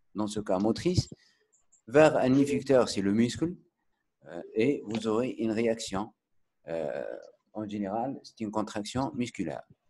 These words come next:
Donc, ça, c'est l'organisation générale d'un arc réflexe. Maintenant, on passe à la classification des réflexes. Les réflexes, euh, sont classés de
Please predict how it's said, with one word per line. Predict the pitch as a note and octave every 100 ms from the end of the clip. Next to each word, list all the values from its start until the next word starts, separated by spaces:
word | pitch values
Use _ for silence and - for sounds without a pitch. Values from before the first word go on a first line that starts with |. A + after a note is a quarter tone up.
| _ _ _ _
Donc, | G2+ B2 A#2+
ça, | - D3 D#3+
c'est | - D3+ D#3 D#3 _ _
l'organisation | B2 C#3 A#2+ B2 A#2 A2+ D3 C#3+
générale | G#2+ G#2 G#2+ C3+ D3+ - G2
d'un | G2+ G#2
arc | A#2+ A#2
réflexe. | G#2+ F2+ D2+ - - - _ _ _ _ _ _ _ - - - - _ - - -
Maintenant, | C#3+ C#3+ F3+ G3+
on |
passe | G3+ F#3 -
à | C3+
la | G#2 G#2
classification | A#2+ B2+ - - - A2 A2+
des | G2+
réflexes. | A2+ D3 F#3+ - - _ _ _ _ _ _
Les | A#2+
réflexes, | C3+ D3+ F#3+ F#3+ - - - A2+
euh, | F#2 D2
sont | - C#3+
classés | D3 D3 D3+ F#3
de | C#3